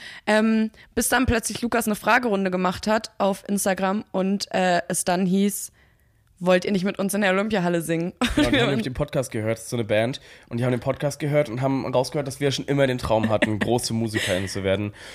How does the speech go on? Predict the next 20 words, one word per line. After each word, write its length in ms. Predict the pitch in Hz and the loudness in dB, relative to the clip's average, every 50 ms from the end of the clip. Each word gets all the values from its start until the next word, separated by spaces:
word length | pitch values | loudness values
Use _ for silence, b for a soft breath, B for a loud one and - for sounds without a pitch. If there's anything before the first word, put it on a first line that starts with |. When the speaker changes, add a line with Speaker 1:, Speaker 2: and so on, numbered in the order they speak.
| B B B B - | B B B B -6
Speaker 2:
Und, 380 | - 113 113 113 117 113 - 220 | -2 0 2 2 0 0 2 2
Speaker 1:
haben 120 | 226 220 | 2 4
aber 140 | 226 220 220 226 | 4 4 4 4
Speaker 2:
ähm, 200 | 226 208 202 208 | 2 0 0 0
Speaker 1:
wohl 100 | 220 226 | 2 2
nicht 280 | 233 254 254 220 185 | 2 0 0 2 4
weiter 360 | 202 202 226 294 - 302 233 208 | 6 6 6 6 4 4 4 4
gehört, 340 | 208 214 208 202 220 220 220 | 4 4 6 6 6 6 4
um 100 | 214 208 | 2 2
zu 100 | - 220 | 2 2
hören, 100 | 214 208 | 2 2
dass 140 | 214 202 - 202 | 0 0 0 0
wir 60 | 196 | 0
nicht 200 | 208 190 - - | 0 -2 -4 -2
singen 260 | 190 190 196 196 190 | -2 0 0 0 -2
können 300 | - 190 208 208 226 226 | 0 0 2 2 2 0
und 120 | 214 - | 0 0
das 120 | 214 214 - | 0 0 0
herausgefunden 680 | 214 214 220 220 220 - - 190 - 185 175 - - 180 | 0 2 2 2 2 0 -4 -6 -6 -6 -6 -4 -2 -2
haben. 300 | 170 165 170 170 175 | -2 -2 -2 -2 -6